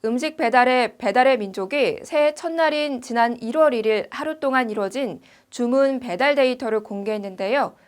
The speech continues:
결과는 바로 치킨이었습니다. 배민이 내놓은 통계 자료에 따르면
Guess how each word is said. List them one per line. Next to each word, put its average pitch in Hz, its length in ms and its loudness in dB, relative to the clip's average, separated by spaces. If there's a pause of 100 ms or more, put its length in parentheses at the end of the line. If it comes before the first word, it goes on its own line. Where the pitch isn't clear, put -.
(200)
결과는 254 720 2 (100)
바로 214 440 0 (100)
치킨이었습니다. 170 1000 -4 (840)
배민이 311 400 2
내놓은 269 380 2
통계 359 300 -4
자료에 262 340 2
따르면 214 720 -2